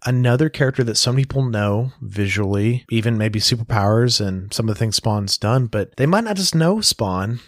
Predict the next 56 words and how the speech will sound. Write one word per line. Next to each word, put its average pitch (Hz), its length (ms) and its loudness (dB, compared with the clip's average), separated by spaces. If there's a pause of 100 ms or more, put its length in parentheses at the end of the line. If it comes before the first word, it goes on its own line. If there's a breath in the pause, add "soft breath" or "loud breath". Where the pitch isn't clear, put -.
(140)
like 110 220 -2
we 123 100 0
know 120 240 2
a 120 40 2
lot 110 120 2
of 104 60 2
these 104 180 2
other 104 160 2
superheroes 104 680 0
like 104 460 0 (100)
Doctor 98 380 0
Bruce 95 280 0
Banner 92 340 2
or 87 60 -2
something, 85 400 -4
where 95 140 -2
a 95 100 -6
lot 127 260 2
of 139 60 4
people 131 260 0
know 107 560 0
Doctor 95 280 -4
Bruce 101 200 -6
Banner's 98 320 -2
story 107 400 2
and 92 80 -6
all 92 120 -6
this 92 160 -6
stuff 95 260 -2 (200)
and 107 180 0
the 92 60 2
Hulk 107 260 -4
story. 101 580 -4
That's 151 140 -2
what's 202 140 2
interesting 170 380 0
to 131 40 0
me 135 100 2
about 123 200 0
these 117 460 0
kind 135 180 2
of 104 320 -2
horror 143 640 0
characters 147 500 0
and 123 100 -2
some 123 120 0
of 123 60 2
these 110 120 0
just - 280 -4
iconic 117 460 0
characters 104 380 0
like 107 220 0
Ghost 107 240 0
Rider 101 200 2
and 95 140 -2
Blade. 98 320 -2